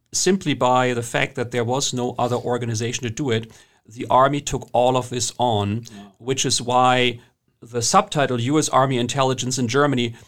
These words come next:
Speaker 1: may be a little misleading. Um, uh, it could also be called U S Intelligence
Speaker 2: Mm.
Speaker 1: because,
Speaker 2: Mm.
Speaker 1: um, the army was virtually the only organization that, uh, uh, you know, had to deal with, uh, with, with, uh, this, these multifarious tasks.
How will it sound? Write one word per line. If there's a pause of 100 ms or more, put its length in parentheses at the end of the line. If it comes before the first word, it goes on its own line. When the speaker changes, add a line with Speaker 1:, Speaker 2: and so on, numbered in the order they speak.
(220)
Speaker 1:
may
be
a
little
misleading.
Um,
uh,
it
could
also
be
called
U
S
Intelligence
Speaker 2:
Mm.
Speaker 1:
because,
Speaker 2:
Mm.
Speaker 1:
um,
the
army
was
virtually
the
only
organization (300)
that,
uh,
uh,
you
know, (480)
had
to
deal
with,
uh,
with,
with,
uh,
this,
these
multifarious
tasks.